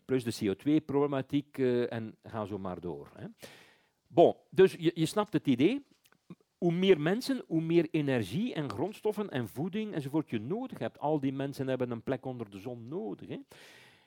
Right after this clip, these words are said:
Het komt er natuurlijk ook op neer, je moet je de vraag stellen, je kunt niet zomaar de vraag beantwoorden, domweg: "Hoeveel mensen kan deze planeet aan?"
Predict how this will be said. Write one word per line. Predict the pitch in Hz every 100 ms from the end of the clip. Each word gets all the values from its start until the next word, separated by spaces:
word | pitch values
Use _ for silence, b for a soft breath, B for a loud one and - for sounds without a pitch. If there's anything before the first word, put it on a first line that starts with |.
| B
Het | - -
komt | 247 262
er | 208
natuurlijk | 185 247 233
ook | 240
op | 208 -
neer, | 165 233 254 156
je |
moet | 165 190 -
je |
de | 156
vraag | 127 160 196
stellen, | - 220 226 233 _ _ _ _ _ _ _ _
je | - 151
kunt | - 277 -
niet | 202
zomaar | - 240 262 240 214 170
de | 151
vraag | 143 208 208
beantwoorden, | 160 185 208 - 208 214 196 214 208
domweg: | - 120 202 185 208 - -
"Hoeveel | - 185 196 175
mensen | 170 196 - 196
kan | - 170
deze | 170 175 151
planeet | 143 127 139 135
aan?" | - 117 82